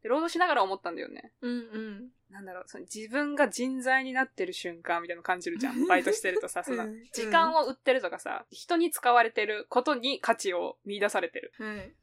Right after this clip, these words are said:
Speaker 1: みたいなことをも-、を感じた時に、あ、マジで早くどうにかしたいなって思ったんだけど、
Speaker 2: うん。
Speaker 1: その一方で、もうだるい、無理。何もしたくないっていう感情に二つの気持ちになりました。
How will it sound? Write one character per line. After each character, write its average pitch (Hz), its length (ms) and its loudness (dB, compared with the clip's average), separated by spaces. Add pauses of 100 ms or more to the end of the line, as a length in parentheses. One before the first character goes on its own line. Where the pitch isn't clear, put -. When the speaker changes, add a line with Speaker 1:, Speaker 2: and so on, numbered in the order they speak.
Speaker 1:
み - 80 -18
た 175 100 -2
い 180 60 -4
な 180 240 -6 (100)
こ 226 140 -6
と 262 280 2
を 202 40 -8
も-、 220 260 -4
を 254 140 2
感 233 180 2
じ 220 80 -8
た 233 80 -2
時 226 180 -10
に、 202 300 -6 (220)
あ、 220 120 2
マ 254 100 2
ジ 240 100 -2
で - 20 -4
早 240 160 4
く 226 80 -6
ど 220 80 -2
う 220 60 -2
に 196 80 -8
か 180 180 0
し - 80 -10
た 190 140 2
い 185 40 -2
な 175 280 -6
っ - 100 -20
て 196 80 -4
思 190 140 -4
っ - 100 -10
た 185 80 -12
ん 180 40 -8
だ 175 100 -8
け 185 80 -8
ど、 220 440 0
Speaker 2:
う 262 80 -6
ん。 233 80 -6
Speaker 1:
そ 233 80 -6
の 254 120 -2
一 285 180 -8
方 320 180 0
で、 254 440 2
も 196 80 -20
う 180 40 -20
だ 190 120 -4
る 226 100 -2
い、 - 40 -6
無 214 100 -4
理。 196 100 -4 (360)
何 202 100 -16
も 214 80 -14
し - 40 -8
た 226 120 0
く 185 80 -4
な 180 60 -2
い - 40 -2
っ - 280 -12
て 196 100 0
い 190 80 0
う 226 240 4 (400)
感 185 260 -2
情 185 180 -4
に 196 180 -6
二 208 200 -2
つ - 140 -6
の 214 140 2
気 - 140 -6
持 185 100 -2
ち - 80 -8
に 185 40 -2
な 170 100 0
り 170 60 -4
ま 170 120 -4
し - 100 -14
た。 - 100 -18